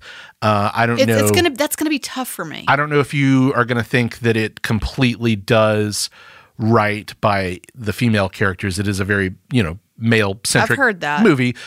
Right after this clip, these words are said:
Speaker 1: but the Los Alamos, you know, it, the, the Trinity Project, the Manhattan Project was male,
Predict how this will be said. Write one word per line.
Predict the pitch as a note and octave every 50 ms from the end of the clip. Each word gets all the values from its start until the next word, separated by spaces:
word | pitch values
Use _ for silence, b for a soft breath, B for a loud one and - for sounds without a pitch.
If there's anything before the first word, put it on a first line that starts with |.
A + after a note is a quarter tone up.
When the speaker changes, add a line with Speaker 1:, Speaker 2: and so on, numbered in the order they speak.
| B B B _
Speaker 1:
but | D#3+ D3 C3+ C#3+
the | D#3+ D3+
Los | D3 D3+ C#3+ B2 -
Alamos, | D3 C3 C3 B2+ A#2+ A#2+ A2 G#2+ - - - - - _ _ _
you | - D3 C3+ G#2+
know, | G2+ G2+ G2 G2 B2 -
it, | - - A2 - _ -
the, | E3 - G#2 G#2 G#2+ E3 E3+ D#3 C#3+ B2+ B2+ C3
the | C3+ C#3+ D3
Trinity | C#3+ - - E3+ C#3 C3 A#2 A#2+ A#2 A2 A2 A2+ - - _ -
Project, | - C#3+ A#2+ G2+ F#2 G#2 G2+ - -
the | A#2+
Manhattan | A#2+ A#2 A#2+ C#3 B2+ A2
Project | G#2 G#2+ G2+ F#2+ F#2+ - -
was | A2+ G2 F#2 - - - _ _ _ _ _ _ _ _ _ _ _ _ _ _ _ -
male, | D#3 D3+ G#2 C#2+ - -